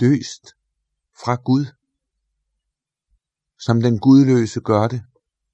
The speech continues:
på trods af dine vældige og venlige ord.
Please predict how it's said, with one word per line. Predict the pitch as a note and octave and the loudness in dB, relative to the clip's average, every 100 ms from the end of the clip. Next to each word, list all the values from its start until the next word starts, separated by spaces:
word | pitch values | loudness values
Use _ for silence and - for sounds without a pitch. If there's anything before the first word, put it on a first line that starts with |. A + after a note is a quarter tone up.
| _ _ _ _ _ _ _ _ _ _ _ - | _ _ _ _ _ _ _ _ _ _ _ -10
på | G#2 | -10
trods | - G#2 G#2+ G2+ - | -6 -4 -4 -6 -16
af | - A2+ | -14 -12
dine | A2 G#2+ G2+ | -8 -8 -4
vældige | F#2+ F#2 F#2 G2 F2+ F2 _ _ _ _ _ _ _ _ _ _ | -4 -6 -8 -12 -14 -16 _ _ _ _ _ _ _ _ _ _
og | - G2+ | -6 -4
venlige | F#2 F#2 F#2 F#2+ | -4 -6 -8 -10
ord. | F#2 - F#2 - - | -12 -12 -12 -16 -20